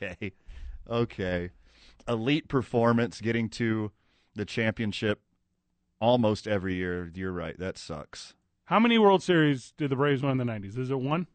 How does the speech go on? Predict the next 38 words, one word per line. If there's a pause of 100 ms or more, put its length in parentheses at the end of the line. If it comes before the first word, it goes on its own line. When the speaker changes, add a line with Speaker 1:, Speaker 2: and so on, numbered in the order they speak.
Speaker 2:
for
real? (200)
Speaker 1:
Yeah, (100)
literally
one.
Speaker 2:
Yeah. (580)
How
many
should
they
have
won? (1400)
Speaker 1:
Uh, (160)
in
between
one
and
three,
Speaker 2:
All
Speaker 1:
I
Speaker 2:
right.
Speaker 1:
would
say.
Speaker 2:
So
that
makes
them
losers. (760)
Speaker 1:
I
don't
think
so
because
they
won. (260)
Speaker 2:
Michael
says
yes.